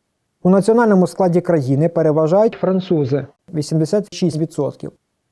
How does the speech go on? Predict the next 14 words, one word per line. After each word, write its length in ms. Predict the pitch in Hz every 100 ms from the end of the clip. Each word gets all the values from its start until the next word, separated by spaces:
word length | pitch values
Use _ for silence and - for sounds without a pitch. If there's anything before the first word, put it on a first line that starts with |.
| _
Окрім 320 | 165 170 247 233
того, 240 | 190 175
в 80 | 175
країні 400 | 160 165 214 190
мешкають 420 | 165 143 - 131
корсиканці, 760 | - 196 190 156 170 180 -
каталонці, 760 | 165 196 190 147 156 165 - 147
ельзасці, 640 | - 202 139 151 147 - 139
вихідці 440 | 135 214 160 -
з 120 | 139 -
Африки 400 | 196 202 208 147
та 120 | 139
Близького 440 | 135 135 - 160
Сходу. 440 | 151 - 139 131